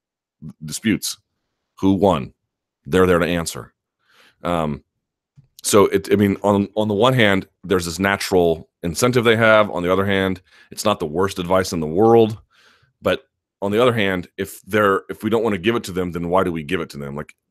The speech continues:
in the end, saying something like, "Don't leave in the hands of the judges," is like, "Don't do something that is basically impossible to avoid."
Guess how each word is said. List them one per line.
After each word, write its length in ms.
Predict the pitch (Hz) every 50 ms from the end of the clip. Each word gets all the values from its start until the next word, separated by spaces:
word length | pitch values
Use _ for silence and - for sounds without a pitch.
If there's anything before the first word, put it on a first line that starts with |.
| _ _ _ - -
in 80 | 101 107
the 160 | 104 101 107
end, 400 | 113 117 113 107 95 90 80 80 - _ _ _ _ _ _ _ _ _ _ _ _ _ _ _ _ -
saying 300 | - 123 117 117 110 101
something 260 | - 104 92 98 90
like, 160 | 92 90 78
"Don't 220 | 80 101 101 - 104
leave 100 | 101 98
in 60 | 92
the 60 | 90
hands 200 | 95 92 90 87
of 60 | 82
the 40 | 78
judges," 480 | 73 85 95 98 92 80 80 78 71 76
is 120 | 80 78
like, 280 | 82 82 78 78 73 76
"Don't 220 | 98 110 120 113
do 100 | 117 113
something 340 | 110 - 110 98 104 98 95
that 120 | 90 87
is 100 | 87 80
basically 600 | 85 87 92 98 98 - - 95 - 98 95 87
impossible 560 | 87 80 - 87 82 80 80 - - 82 80 76
to 160 | - 78 76
avoid." 380 | 71 73 80 82 80 69 65